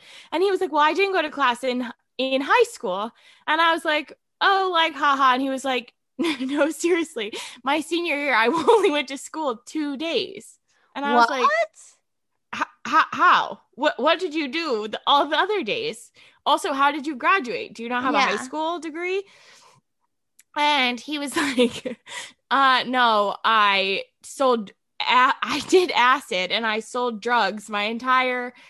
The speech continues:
Speaker 1: senior year of high school, and I still sell drugs today." And I was like,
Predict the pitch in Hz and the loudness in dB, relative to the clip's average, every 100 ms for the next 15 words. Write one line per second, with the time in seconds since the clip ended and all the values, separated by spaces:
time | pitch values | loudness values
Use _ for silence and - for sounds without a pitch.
0 | _ - 269 262 233 240 233 285 392 - | _ -8 -4 0 2 2 0 0 -2 -2
1 | 185 185 208 202 208 - 262 240 220 - | -4 -4 -2 -2 -4 -6 0 2 0 0
2 | 190 180 180 170 180 - 175 170 170 175 | 0 0 -2 -4 -6 -16 -8 -6 -6 -10
3 | - - - 269 277 269 269 262 | -16 -20 -2 2 4 2 0 -4